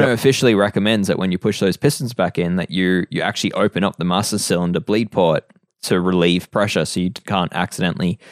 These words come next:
Speaker 2: cause any damage to the master cylinder bladder or, or cause damage to those pistons. And that's a step that a lot of people aren't doing. And yeah, most people don't have issue from it, but it's kind of,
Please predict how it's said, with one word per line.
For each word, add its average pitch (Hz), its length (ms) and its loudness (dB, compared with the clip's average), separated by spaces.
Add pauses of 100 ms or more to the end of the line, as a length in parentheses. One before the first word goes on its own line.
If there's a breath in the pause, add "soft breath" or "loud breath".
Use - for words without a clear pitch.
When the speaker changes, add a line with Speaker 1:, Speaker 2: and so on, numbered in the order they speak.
(220 loud breath)
Speaker 2:
cause 95 200 2
any 87 140 2
damage 92 380 -2
to - 60 -2
the 80 60 0
master 123 280 0
cylinder 117 340 2
bladder 110 500 2
or, 92 380 2 (180)
or 90 120 -2
cause 90 260 0
damage 92 340 -2
to 87 60 -2
those 82 160 0
pistons. - 640 -4 (360)
And 107 120 -2
that's 123 240 0
a 117 60 0
step - 380 0
that 87 160 -2
a 82 80 0
lot 90 420 2
of 95 80 -4
people 92 340 -2
aren't 82 300 -2
doing. 85 360 -4 (360)
And - 100 0
yeah, 143 140 2
most 120 240 2
people 107 200 0
don't 92 200 0
have 92 120 0
issue 127 220 2
from 92 240 0
it, 82 220 -2
but 92 280 2 (380 soft breath)
it's - 160 -2
kind 135 280 0
of, - 360 0